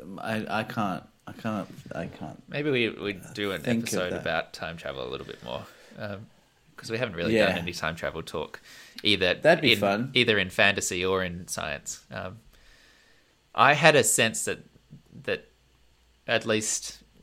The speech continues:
Speaker 2: growing up, there was nothing that was known to prevent it from happening.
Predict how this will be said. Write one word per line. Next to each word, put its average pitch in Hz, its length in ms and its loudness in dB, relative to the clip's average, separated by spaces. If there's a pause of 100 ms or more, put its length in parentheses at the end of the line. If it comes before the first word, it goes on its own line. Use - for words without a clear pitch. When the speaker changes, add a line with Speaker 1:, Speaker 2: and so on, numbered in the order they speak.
(520)
Speaker 2:
growing 87 400 2
up, 87 300 0
there 90 100 0
was - 360 -4
nothing 107 420 -2
that 71 100 -4
was 87 160 -8
known 85 280 -2
to 82 140 -10
prevent 90 540 -4
it 82 120 -8
from 82 200 -16
happening. - 400 -10